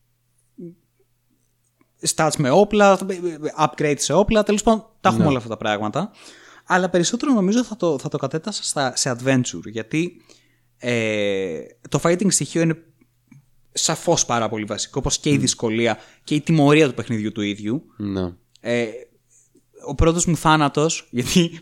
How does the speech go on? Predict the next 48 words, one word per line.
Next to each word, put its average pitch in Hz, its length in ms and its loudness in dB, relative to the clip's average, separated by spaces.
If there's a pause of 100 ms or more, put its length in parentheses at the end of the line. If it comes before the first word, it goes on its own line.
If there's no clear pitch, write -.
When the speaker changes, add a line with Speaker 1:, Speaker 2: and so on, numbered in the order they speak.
Speaker 1:
παρόλο 120 280 2
που 143 80 -12
το 127 100 -4
παίζω 123 200 -2
με 127 100 0
trainer, 127 420 4 (220)
Speaker 2:
Ναι. 101 220 -8 (240)
Speaker 1:
έχω - 100 -16
πεθάνει 190 300 2
πάρα 170 260 0
πολλές 95 240 -8
φορές. 98 400 -8 (260)
Δηλαδή 131 180 -8
σε 160 60 -2
αυτό 156 140 -4
το 170 100 0
παιχνίδι 127 680 2
δεν 226 120 2
έχει 240 100 4
σημασία 143 260 0
άμα 110 120 -2
παίζεις 107 220 -2
με 110 160 -4
trainer 104 280 -2
ή 101 80 -2
όχι, 98 260 -4
σε 131 120 0
γαμάει 170 260 4
το - 80 -2
παιχνίδι. 95 400 -8 (180)
Speaker 2:
<laughs> 170 200 4
Speaker 1:
Ο 170 40 6
πρώτος 214 220 4
μου 240 100 6
θάνατος 160 580 2 (340)
ήτανε 208 480 2 (420)
όταν 196 240 0
πήγα 214 160 2
να 208 80 4
ανέβω 185 240 2
μια 196 160 0
σκάλα 143 720 0
και 165 100 -10
πάνω 170 180 -4
στην 202 120 -6
κορυφή 156 220 -2
της 170 100 -8
σκάλας 131 580 -4